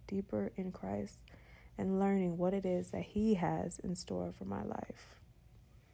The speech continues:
And so I am grateful for self-reflection. I'm grateful for the opportunity to create these boundaries so that I can spend more time with God, spend more time with my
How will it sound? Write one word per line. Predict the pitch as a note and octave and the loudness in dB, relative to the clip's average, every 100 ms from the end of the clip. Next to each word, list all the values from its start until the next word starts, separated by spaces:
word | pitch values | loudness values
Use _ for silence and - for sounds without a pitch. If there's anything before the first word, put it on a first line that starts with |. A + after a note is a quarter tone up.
| - - - - | -20 -20 -20 -6
And | F#3 F3+ | -2 0
so | F3+ F3 | 2 2
I | G3 | 0
am | B3 A3 | 0 0
grateful | E3+ D#3+ - - - F#3+ F#3+ - - - - - - | 0 -2 -2 -4 -4 -6 -10 -20 -20 -20 -20 -20 -16
for | - E3+ | -6 -4
self-reflection. | - E3 - F#3 G3 G3 - G#3+ G#3 - - | -2 -4 -4 -6 -4 -6 -6 -10 -10 -10 -6
I'm | |
grateful | F#3 F#3 F3+ | -2 -2 -2
for | - F#3 | -2 2
the | F3+ | 2
opportunity | F3+ - - G3 G3 F#3+ F#3+ F#3+ - - - - | 0 -4 -4 0 2 2 0 -2 -6 -20 -20 -6
to | - | -2
create | A3+ - F#3+ F3+ | 0 4 4 4
these | F3+ E3+ | 2 2
boundaries | - E3 E3+ F3+ G3+ G#3+ G3+ | 0 0 0 -2 -2 -4 -2
so | - | -2
that | F3 | 0
I | F3 | 0
can | E3+ F3 | -2 -6
spend | - F3+ | -4 -2
more | E3+ | -2
time | F3 - F3 | -4 -6 -4
with | F3 | -6
God, | - F#3 G3 G#3 | -4 -2 -2 -4
spend | - F#3+ | -6 -4
more | F#3 | -4
time | F3+ F3+ | -2 -4
with | F3+ F3+ | -4 -4
my | G3+ | -6